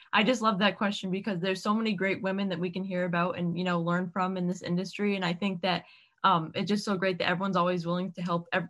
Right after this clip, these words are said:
each other out, you know, whether it's, you know, lending advice or, you know, helping each other in the workplace. I just think it's such a great, you know, camaraderie we have as women in communications.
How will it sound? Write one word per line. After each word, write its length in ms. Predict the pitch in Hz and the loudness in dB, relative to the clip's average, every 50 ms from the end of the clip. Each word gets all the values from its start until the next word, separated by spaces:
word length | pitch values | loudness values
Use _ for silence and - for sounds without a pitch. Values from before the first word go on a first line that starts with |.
| - | -4
each 180 | - 190 175 - | -4 -4 -2 0
other 180 | 202 180 180 | 0 0 0
out, 300 | - - 156 165 180 - | 0 2 2 2 0 0
you 80 | - 185 | 0 0
know, 100 | 180 170 | 0 2
whether 300 | 165 175 170 170 170 165 | 2 2 2 2 2 2
it's, 180 | 170 170 170 - | 0 -2 -2 -4
you 60 | 190 | -2
know, 80 | 175 | -2
lending 360 | 165 170 180 180 175 165 160 160 | 0 0 0 0 0 -2 -2 -4
advice 500 | 160 165 220 233 240 233 240 233 233 - | -2 2 2 2 4 2 0 -2 -2 -4
or, 80 | 190 | -4
you 80 | 180 180 | -2 -2
know, 100 | 175 165 | -2 -2
helping 300 | 185 196 185 175 208 202 | -2 -2 -2 0 0 0
each 180 | 185 175 - | 0 0 -4
other 220 | 208 185 175 185 190 | -4 -2 -2 -2 -2
in 80 | 185 | -2
the 60 | 180 175 | -2 0
workplace. 440 | 170 175 170 - - 202 185 180 | 0 -2 -2 -4 -4 -4 -4 -4
I 80 | 185 175 | -4 -4
just 220 | 170 180 175 - | -4 -4 -4 -6
think 160 | - 185 170 170 | -6 -6 -4 -4
it's 160 | 175 170 - | -6 -6 -6
such 180 | - 180 175 | -8 -8 -6
a 80 | - 170 | -6 -6
great, 340 | 165 170 170 170 165 170 - | -4 -2 -2 -2 -2 -4 -6
you 120 | - 185 | -4 -2
know, 120 | 175 170 170 | 0 0 0
camaraderie 520 | 170 202 190 185 180 175 175 175 180 175 | 0 0 2 2 2 2 2 2 0 0
we 180 | 170 175 175 175 | 0 0 0 0
have 220 | 185 170 165 160 | 0 -2 -2 -2
as 160 | 165 170 165 | -2 -4 -2
women 280 | 175 175 170 170 175 170 | -2 0 0 0 0 0
in 140 | 170 170 170 | 0 -2 -2
communications. 760 | 170 - 175 180 170 170 196 190 170 - - 233 214 - | -4 -4 -6 -6 -6 -6 -8 -10 -10 -10 -10 -12 -12 -14